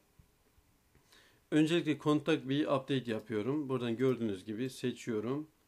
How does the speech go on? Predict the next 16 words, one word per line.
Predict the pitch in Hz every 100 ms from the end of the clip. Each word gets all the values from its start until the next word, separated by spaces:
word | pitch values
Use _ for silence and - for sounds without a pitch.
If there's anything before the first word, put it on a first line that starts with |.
| _
Save | - - 147 107
diyorum. | 95 - - - _ _ _ _ _ _ _ _ _ _ _ _ _ _ _ _ _ _ _ _ _
Sanırım | - 151 143 139
siz | 131 135 123
de |
gördünüz. | 117 113 107 107 135 147 -
Mailing | 127 139 135 110
city | - 120 - 143 175 127
Bursa, | 131 123 - 135 175
other | 127 127 120 104
city | 123 131 123
Bursa | 131 117 117
olarak | 107 131 165 - _ _ _ _ _
eklendi. | 139 135 120 113 104 113 160 170 _ _
Mailing | 139 143 135 117
city | - 117 123